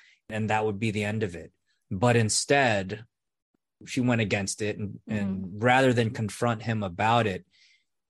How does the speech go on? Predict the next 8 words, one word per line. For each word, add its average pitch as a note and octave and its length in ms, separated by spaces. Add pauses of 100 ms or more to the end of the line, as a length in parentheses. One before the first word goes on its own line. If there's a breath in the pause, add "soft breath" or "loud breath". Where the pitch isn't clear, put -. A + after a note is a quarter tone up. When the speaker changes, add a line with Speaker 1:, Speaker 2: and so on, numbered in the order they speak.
(240)
Speaker 1:
she - 220
just G2+ 180
wanted G#2+ 320
to G2 60
dodge G#2 580
the G#2+ 600
issue A#2 260
completely. F#2 640